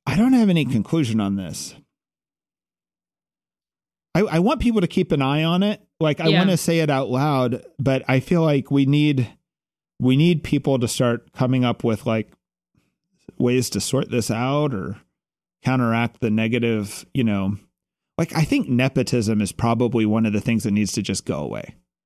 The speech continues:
Speaker 1: Like, if you run a great evangelization institute, your kid can go work at someone else's great evangelization institute. They don't need to take over yours.
Speaker 2: It, it might, I don't know, it might happen, but <laughs> like that, that's not the plan, right? That's not the family plan.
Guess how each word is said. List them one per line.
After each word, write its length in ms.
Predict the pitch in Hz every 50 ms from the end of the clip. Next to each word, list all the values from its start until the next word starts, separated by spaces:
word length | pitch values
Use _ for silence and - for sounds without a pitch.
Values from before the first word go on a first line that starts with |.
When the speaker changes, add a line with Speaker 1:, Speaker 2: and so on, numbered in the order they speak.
| _ _ -
Speaker 1:
Like, 240 | 131 127 - - -
if 120 | 120 110
you 160 | 143 170 190
run 200 | 185 180 170 165
a 60 | 160 131
great 220 | 131 139 135 135
evangelization 760 | 143 127 135 135 131 120 131 139 117 123 131 120 - 151 135 123
institute, 580 | 110 - - 131 - - 117 110 110 107 - - - _ _ _ _ _ _ _ _ _
your 140 | 123 139 156
kid 420 | - - 160 139 127 120 120 107 -
can 160 | 131 120 117
go 140 | 120 123 123
work 200 | 120 123 120 -
at 80 | 113 -
someone 300 | - 127 117 120 120 117
else's 300 | 110 110 - 123 104 -
great 160 | - 117 113
evangelization 640 | 107 113 110 107 104 117 117 95 117 107 - - 110
institute. 360 | 104 92 87 - 107 98 90 -
They 100 | 120 120
don't 200 | 131 127 120 117
need 160 | 117 117 104
to 40 | 101
take 220 | - 123 117 -
over 160 | 110 110 104 107
yours. 480 | 104 92 85 64 - - - - - _ _ _ _ _ _ _ _ _ _ _ _ _ _ _ _ _ _
Speaker 2:
It, 200 | - 220 - -
it 160 | 160 190 -
might, 220 | 190 202 180 - - -
I 100 | 202 202
don't 140 | 196 190
know, 220 | 190 165 156 160 156 175 -
it 160 | - 202 185
might 200 | - 170 165 -
happen, 400 | 185 190 175 170 - 175 170 165
but 220 | - 175 170 - - -
<laughs> 1600 | 220 - - - 214 - - 302 - - 294 - - 302 277 - - - - - 285 247 190 - _ _ _ _ _ _ _ _
like 340 | 196 233 233 240 226 220 -
that, 160 | 240 220 -
that's 200 | 226 214 208 -
not 220 | 240 240 226 - -
the 80 | 175
plan, 440 | - - - 220 208 185 170 151 160
right? 200 | 170 180 185 180 -
That's 200 | 165 175 - -
not 160 | 190 175 -
the 80 | 170
family 400 | - - 185 180 175 170 165 156
plan. 580 | - - 170 175 170 165 156 151 151 147 147